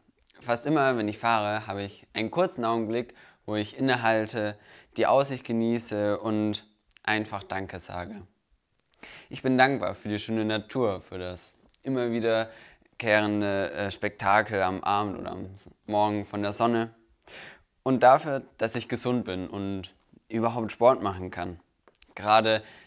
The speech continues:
im letzten Jahr konnte ich bei meinen W-G-Mitbewohnern, äh, er-,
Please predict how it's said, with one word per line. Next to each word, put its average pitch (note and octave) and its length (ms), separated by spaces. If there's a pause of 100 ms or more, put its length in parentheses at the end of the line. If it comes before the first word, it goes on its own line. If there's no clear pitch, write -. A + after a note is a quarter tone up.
im A2 120
letzten A2+ 420
Jahr G2 300
konnte G#2 280
ich G2 200
bei - 80
meinen G#2 600
W-G-Mitbewohnern, G#2 1400 (420)
äh, G#2+ 360 (440)
er-, G2 140